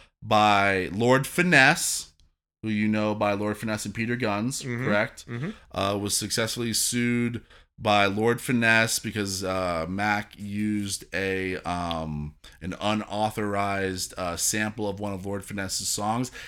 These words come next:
Speaker 1: and Lord Finesse, uh, su-, successfully sued Mac Miller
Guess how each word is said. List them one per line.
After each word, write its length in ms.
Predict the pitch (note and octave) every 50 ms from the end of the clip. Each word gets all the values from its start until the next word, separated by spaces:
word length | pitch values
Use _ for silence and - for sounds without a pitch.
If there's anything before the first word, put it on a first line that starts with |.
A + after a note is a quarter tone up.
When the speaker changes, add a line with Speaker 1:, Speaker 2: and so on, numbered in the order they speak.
| - - -
Speaker 1:
and 100 | F2 F#2+
Lord 180 | G2+ G#2 G2+
Finesse, 440 | - G#2+ G#2 G2+ G#2 G#2 - - - - -
uh, 180 | G#2+ F#2+ F#2 F2+
su-, 240 | - - G2+ G2+
successfully 760 | G2 - - - - G#2 G2 - - A#2+ A#2+ - - B2 A#2 G#2+
sued 320 | - - A2 G#2 F#2+ F#2
Mac 260 | G2+ G#2+ A#2 C3 -
Miller 340 | - C3+ C#3 D#3 F3 F#3